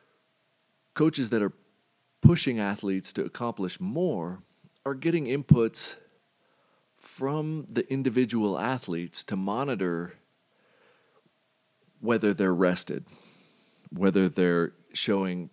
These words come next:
progress, whether they're showing signs of fatigue. And, and a lot of that is, um, tricky to quantify, right? And with shooting, I think some of that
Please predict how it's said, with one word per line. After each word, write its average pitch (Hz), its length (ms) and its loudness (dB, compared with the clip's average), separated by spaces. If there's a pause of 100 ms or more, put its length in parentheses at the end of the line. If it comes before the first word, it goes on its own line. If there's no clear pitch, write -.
progress, 76 640 -6
whether 90 300 -2
they're 85 180 -4
showing 90 380 -6
signs 90 500 -6
of 80 80 -10
fatigue. - 800 -8
And, 98 240 -8
and 107 160 -6
a 104 40 -4
lot 139 200 -6
of 196 120 -8
that 80 260 -8 (100)
is, 104 540 -2 (520)
um, 87 460 -6 (1040)
tricky 165 380 0
to 107 80 0
quantify, 113 580 -4 (480)
right? 98 220 -10
And 123 160 -4
with 117 100 0
shooting, 131 400 -4
I 98 80 -4
think 101 240 -8
some 110 160 -8
of 98 120 -6
that 95 260 -4